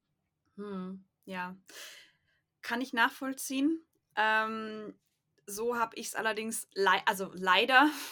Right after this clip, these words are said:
<laughs> eigentlich eher zum Glück nie mitbekommen, weil ich ja auch dadurch, dass ich die Ausbildung bei Echobot gemacht hab,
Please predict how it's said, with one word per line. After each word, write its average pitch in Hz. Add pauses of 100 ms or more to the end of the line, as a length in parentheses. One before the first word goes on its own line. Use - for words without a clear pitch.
(140)
<laughs> 233 (220)
eigentlich 233
eher 226
zum 214
Glück 226
nie 233
mitbekommen, 202 (420)
weil 202
ich -
ja 220
auch 202
dadurch, 202
dass 202
ich 196
die 202
Ausbildung 233
bei 214
Echobot 214
gemacht 208
hab, 220